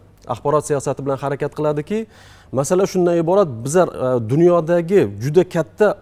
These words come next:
axborot bosimini ko'tara olmasligimiz bilan bog'liq. Ya'ni Amerika ham, Buyuk Britaniya ham, Rossiya ham, deylik, e, qat'iy bir O'zbekiston yoki bir boshqa davlatga, e, qarab harakat qilmaydi. Bular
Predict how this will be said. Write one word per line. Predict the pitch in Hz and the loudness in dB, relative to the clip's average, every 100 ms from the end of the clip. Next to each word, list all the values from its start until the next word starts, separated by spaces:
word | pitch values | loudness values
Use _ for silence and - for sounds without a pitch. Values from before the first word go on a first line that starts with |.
| - | -8
axborot | 143 - 160 196 131 123 | -8 -2 0 0 0 0
bosimini | 143 170 185 | 0 0 -2
ko'tara | 185 170 165 160 | -2 -4 0 2
olmasligimiz | 170 156 175 175 170 | 2 0 -2 -2 0
bilan | 151 127 101 | 0 0 0
bog'liq. | 87 90 - | -2 -6 -10
Ya'ni | 113 131 135 - - _ - | -4 -2 -2 -6 -20 _ -6
Amerika | 131 165 185 175 160 139 | 0 6 6 6 0 -2
ham, | 143 139 113 | -2 -4 -4
Buyuk | 143 147 | -4 -2
Britaniya | 160 170 165 160 | -2 0 0 0
ham, | 143 131 | -2 -4
Rossiya | 123 143 - 175 147 143 | -2 -4 -2 0 0 0
ham, | 185 220 - - - | -4 -4 -18 -20 -6
deylik, | 123 151 156 | -2 -2 -4
e, | - - _ - 110 113 110 - | -10 -20 _ -6 -2 0 -2 -2
qat'iy | 156 - - 190 139 | -6 -4 -2 0 2
bir | 143 139 - - | 0 -2 -10 -4
O'zbekiston | 139 139 143 - 160 147 | -2 -2 -4 0 2 4
yoki | 127 139 | 2 0
bir | 123 127 | -6 -2
boshqa | 135 - 160 | -2 0 0
davlatga, | 143 135 127 160 156 - 117 | 2 0 0 0 0 0 -4
e, | 110 107 107 - | -2 -2 -2 -2
qarab | 139 131 | -2 -2
harakat | 135 117 156 - | -2 -2 -6 -4
qilmaydi. | 175 202 180 | 0 0 0
Bular | 139 180 | 0 0